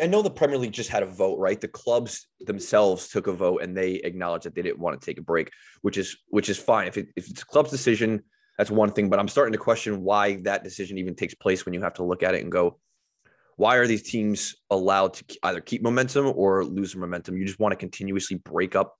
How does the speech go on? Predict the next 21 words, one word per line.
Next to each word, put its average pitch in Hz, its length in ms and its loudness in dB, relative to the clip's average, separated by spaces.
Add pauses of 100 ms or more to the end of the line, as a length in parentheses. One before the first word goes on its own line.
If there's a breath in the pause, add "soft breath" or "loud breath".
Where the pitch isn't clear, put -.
the 92 40 -12
season 101 360 -4
like 123 180 -2
this, 139 220 2
you 98 80 -2
know 101 80 2
what 101 80 2
I 101 40 0
mean? 113 200 -4 (180 loud breath)
It - 60 -2
doesn't 139 240 2
really, 135 180 8
it's 104 140 -8
not 151 120 4
really 143 160 2
adding 98 280 -2
up. - 260 -8
It - 120 -20
doesn't 101 260 -2
make 104 160 -4
sense. - 380 -8